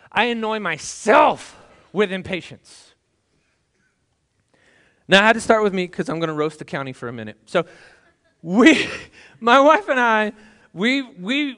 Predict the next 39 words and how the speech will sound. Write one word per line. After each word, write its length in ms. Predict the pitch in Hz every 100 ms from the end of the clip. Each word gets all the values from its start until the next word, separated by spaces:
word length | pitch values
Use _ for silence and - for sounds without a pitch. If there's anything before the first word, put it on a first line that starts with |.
| 185
we 200 | 196 311
moved, 520 | 285 220 240 233 - _ -
uh, 400 | 190 190 185 175 - 160
for 240 | 202 202 202
a 80 |
long 200 | 180 202
time. 280 | 208 165 180 _ _ _ -
Uh, 100 | 175
you 180 | 180 208
know, 160 | 208 202
lived 160 | 226
here 240 | 214 208 190
when 120 | 190
I 40 |
was 100 | 202
young, 300 | 185 170 165
and 140 | 165 156
then 100 | 170
we 80 | 196
moved, 480 | 175 170 170 165 - -
and 340 | 156 156 156
then 80 | 160
we 120 | 160
came 280 | - 214 233
back 480 | 175 170 214 - _ _ _ _ _ _ -
to 80 | 175
this 180 | 180 180
much 300 | 180 180 175
less 340 | 185 185 -
populated 640 | - 185 180 175 175 185 180
county, 360 | 147 143 170 _ _ -
and 200 | 165 180
there's 140 | 202 247
a 60 |
few 160 | - 302
things 260 | 320 302
that 120 | 277 214
we've 180 | 214
noticed 420 | 202 180 98 -